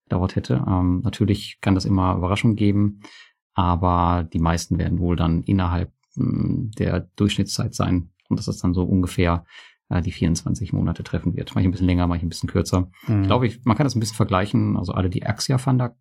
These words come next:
Speaker 1: kennen, das ist ja diese Plattform aus Großbritannien. Ähm, da gibt's ja auch diese, gerade diese Housing Claims, wo halt neunzig oder, oder hundert von diesen Prozessen in einem Projekt gebündelt sind.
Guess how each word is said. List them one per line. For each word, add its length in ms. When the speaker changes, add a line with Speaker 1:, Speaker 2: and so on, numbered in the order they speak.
Speaker 1:
kennen, 300
das 100
ist 60
ja 60
diese 140
Plattform 380
aus 140
Großbritannien. 720
Ähm, 320
da 80
gibt's 160
ja 80
auch 100
diese, 160
gerade 220
diese 240
Housing 320
Claims, 420
wo 80
halt 220
neunzig 680
oder, 300
oder 200
hundert 300
von 160
diesen 240
Prozessen 480
in 160
einem 800
Projekt 240
gebündelt 400
sind. 260